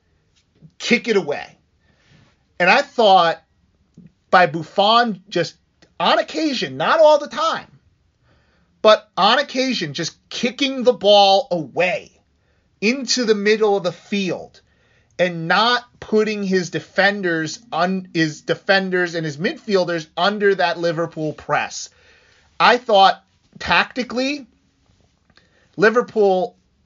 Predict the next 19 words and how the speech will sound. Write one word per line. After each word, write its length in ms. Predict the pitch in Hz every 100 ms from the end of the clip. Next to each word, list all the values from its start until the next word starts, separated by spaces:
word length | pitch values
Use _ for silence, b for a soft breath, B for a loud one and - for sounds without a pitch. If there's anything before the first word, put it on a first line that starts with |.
| _ 147
were 420 | 135 147 208 262
doing 380 | 196 226 226 214
exactly 500 | 160 185 208 254 247
what 240 | 220 226
they 160 | 214 202
always 380 | 208 214 196
try 260 | - 226 285
to 100 | 175
do, 320 | 117 98 120 - _ _ _ _ _ _ _ _
but 200 | 185 190
P 160 | - 247
S 140 | 247
G 200 | - 240
tactically 760 | - 196 208 214 202 165 165 156 -
took 420 | - 208 226 - 208
away 580 | 202 151 156 151 151
Jurgen 420 | 143 151 147 147 143
Klopp's 420 | - 131 120 -
press. 640 | - 147 92 85 -